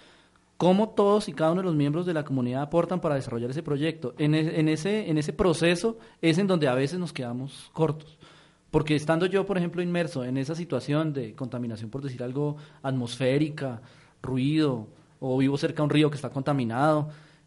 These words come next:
y termino haciendo, digamos, eh, sin, sin sonar, digamos, a que eso esté mal, ni mucho menos, pero termino haciendo solamente la separación de los residuos, pues yo creo que entonces se me está acabando la creatividad como, como persona de la comunidad y como profesor. O sea,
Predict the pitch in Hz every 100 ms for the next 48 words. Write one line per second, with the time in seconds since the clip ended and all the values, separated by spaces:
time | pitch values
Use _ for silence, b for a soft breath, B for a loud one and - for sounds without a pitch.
0 | _ - 156 160 165 175 180 190 180 180
1 | 180 180 175 151 147 147 160 170 170 -
2 | - 143 131 123 120 - - - - -
3 | 135 127 120 - 127 120 117 127 123 127
4 | 147 156 156 156 127 131 151 147 151 151
5 | 156 151 151 151 131 - b b b b
6 | - - _ _ - 156 156 170 180 175
7 | 190 170 170 175 160 143 127 131 160 156
8 | 131 151 147 160 156 131 143 151 170 160
9 | 151 151 156 123 110 139 143 151 160 147
10 | 120 117 107 101 104 147 139 113 101 -
11 | - 117 104 113 - 127 143 147 139 117
12 | 104 113 160 165 135 - 101 95 170 196
13 | - - 120